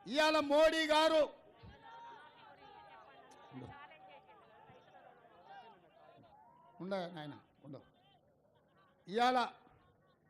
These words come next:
మీ ద్వారా ఇప్పుడే మరి మా వాళ్ళు చెప్తురు ఏమని, క్యాంప్ ఆఫీస్లో హరీష్ రావు ఉన్నాడని. ఆయనకు ఒకటే మాట చెప్తున్నా, నేను పంద్రా ఆగస్టు లోపల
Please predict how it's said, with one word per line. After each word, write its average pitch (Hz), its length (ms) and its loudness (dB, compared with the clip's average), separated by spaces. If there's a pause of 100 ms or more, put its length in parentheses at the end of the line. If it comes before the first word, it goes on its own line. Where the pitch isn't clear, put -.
(100)
మీ 196 240 -6
ద్వారా 254 400 2 (880)
ఇప్పుడే 233 360 -2
మరి 247 200 0
మా 226 200 0
వాళ్ళు 247 200 2
చెప్తురు 226 440 -2 (500)
ఏమని, 240 380 -2 (720)
క్యాంప్ 233 300 0
ఆఫీస్లో 233 360 -2
హరీష్ 220 280 -4
రావు 214 200 0
ఉన్నాడని. 208 380 -6 (840)
ఆయనకు 247 320 0
ఒకటే 254 260 2
మాట 262 260 2 (140)
చెప్తున్నా, 247 380 -4 (1040)
నేను 269 360 0
పంద్రా 262 460 0
ఆగస్టు 277 400 0
లోపల 262 400 0